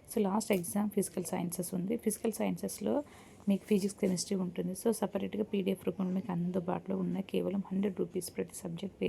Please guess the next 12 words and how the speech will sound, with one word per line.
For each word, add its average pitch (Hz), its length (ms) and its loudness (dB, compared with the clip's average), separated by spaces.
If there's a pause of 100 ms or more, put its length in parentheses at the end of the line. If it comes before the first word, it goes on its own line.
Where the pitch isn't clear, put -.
చేయడం 190 200 -2 (100)
ద్వారా 202 240 2 (520)
మీకు 196 200 4
వన్ 196 200 6
మార్క్ 214 200 4
క్వశ్చన్స్ 196 360 0
పీడీఎఫ్ 190 340 2
ఉంటుంది, 196 300 0
ఫోర్ 180 220 0
మార్క్స్ 175 200 -4
క్వశ్చన్స్ 180 320 -4
పీడీఎఫ్ 180 320 0